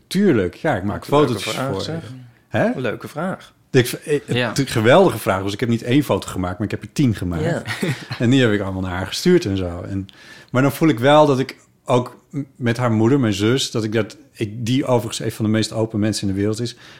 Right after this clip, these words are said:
Speaker 1: maar dat ik daar toch een soort van, dat ik haar daar een beetje bij in moet betrekken of zo. Dat ik niet, niet helemaal mijn nichtje daar in mijn eentje in meesleep op een of andere manier of zo.
Speaker 3: Dat
Speaker 1: Ja,
Speaker 3: je een
Speaker 1: dat
Speaker 3: soort
Speaker 1: bedoel ik.
Speaker 3: goedkeuring wil of zo, van dat het
Speaker 1: Eh,
Speaker 3: oké is.
Speaker 1: ja, ja, ik denk dat dat ook vrij normaal is als je,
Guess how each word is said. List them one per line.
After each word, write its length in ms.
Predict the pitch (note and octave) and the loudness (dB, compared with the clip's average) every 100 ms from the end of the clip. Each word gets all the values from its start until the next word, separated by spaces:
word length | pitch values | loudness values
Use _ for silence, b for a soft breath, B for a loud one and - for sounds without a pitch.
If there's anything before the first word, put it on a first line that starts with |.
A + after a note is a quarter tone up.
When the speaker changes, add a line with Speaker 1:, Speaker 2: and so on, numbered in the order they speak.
| B | B
Speaker 1:
maar 120 | A2+ | 0
dat 140 | B2 | 0
ik 80 | B2 | 0
daar 160 | A#2 A#2+ | 0 -2
toch 160 | B2+ A#2 | -6 -10
een 60 | |
soort 260 | - C3 A#2+ | -4 -4 -2
van, 380 | A#2+ A2+ A2+ - | -2 0 -2 -6
dat 120 | B2+ A2 | -8 -4
ik 80 | |
haar 120 | A#2+ B2 | 0 2
daar 120 | A2+ | 2
een 80 | A2+ | 0
beetje 240 | A#2 A#2 | -2 -2
bij 200 | A2 A2+ | 0 2
in 80 | A#2 | 4
moet 160 | A2+ G#2 | 2 0
betrekken 480 | - A2 B2 D#3+ | -2 -2 2 2
of 120 | C3 - | 0 2
zo. 400 | C#3+ D#3+ F3+ C#3+ | 2 4 4 2
Dat 180 | B2 | -2
ik 120 | A#2 A2 | -4 -2
niet, 220 | B2+ C3+ | -2 0
niet 180 | C3 B2+ | 0 2
helemaal 400 | B2+ B2 A#2+ A#2 | 0 2 2 2
mijn 180 | A2+ | 2
nichtje 280 | A2 B2+ C3 | 2 0 0
daar 380 | A#2 A2+ A2+ G#2+ B B B B B _ | 2 2 0 -4 B B B B B _
in 140 | - A2 | -4 -2
mijn 140 | A#2+ | 0
eentje 420 | A#2 D3+ G3 D3+ F3 | 2 2 4 0 0
in 220 | D3 C#3 | 0 2
meesleep 680 | C#3 D#3 D3 - C3+ D3 C#3 | 2 2 2 0 2 2 2
op 80 | |
een 160 | C3+ D3 | -2 -2
of 80 | C3+ | 0
andere 200 | C3+ C3 | -2 -2
manier 140 | C#3 | -2
of 60 | C3+ | -4
zo. 60 | |
Speaker 3:
Dat 100 | C#3 | -2
Speaker 1:
Ja, 40 | C3+ | 0
Speaker 3:
je 40 | |
een 60 | A#2 | 0
Speaker 1:
dat 80 | B2 | 0
Speaker 3:
soort 100 | C3 | 4
Speaker 1:
bedoel 100 | E3 | 4
ik. 80 | D3+ | 4
Speaker 3:
goedkeuring 320 | B2+ A2 A2 | 0 -2 -2
wil 220 | G#2+ G2+ G2+ | -2 -2 -4
of 100 | - | -6
zo, 240 | A2 G2+ | -6 -6
van 180 | G2+ A2 | -6 -4
dat 120 | A2 | -4
het 240 | A2 F3+ A3+ | -4 -6 -4
Speaker 1:
Eh, 80 | |
Speaker 3:
oké 180 | A#2 B2+ B2 | -4 0 0
is. 480 | G#2+ G2+ G#2+ D3+ C#3+ | 0 -4 -6 -6 -2
Speaker 1:
ja, 500 | C3 D3 D#3+ D#3+ D#3+ | 2 4 4 4 2
ja, 200 | D3 C3 | 2 2
ik 100 | A#2 | 2
denk 120 | B2+ | 0
dat 80 | A#2+ | 0
dat 140 | A#2+ A2+ | 0 -4
ook 100 | - | -2
vrij 180 | B2 | -2
normaal 360 | A2 G#2 G#2 A2 | 0 2 2 2
is 80 | G#2 | 0
als 140 | G#2+ | -2
je, 100 | - | -2